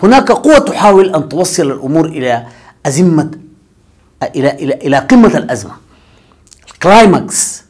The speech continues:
بتاع الأزمة، ذروة الأزمة، وهذه القوة هي المجلس العسكري وفلول النظام البايد و، آه، ميليشيا الجنجويد ومجموعة من التشكيلات العسكرية التي كسبها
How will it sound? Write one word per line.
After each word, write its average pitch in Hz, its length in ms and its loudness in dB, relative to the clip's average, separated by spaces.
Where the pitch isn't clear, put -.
بتاع 104 220 -12
الأزمة، 107 460 -14
ذروة 233 540 2
الأزمة، 104 440 -8
وهذه 185 240 2
القوة 196 320 2
هي 220 260 2
المجلس 147 280 0
العسكري 131 540 -2
وفلول 151 420 0
النظام 135 640 -2
البايد 175 540 0
و، 165 180 4
آه، 107 400 -12
ميليشيا 139 560 -2
الجنجويد 156 680 2
ومجموعة 175 840 0
من 147 140 -2
التشكيلات 165 560 -2
العسكرية 156 500 0
التي 160 320 -2
كسبها 127 680 -4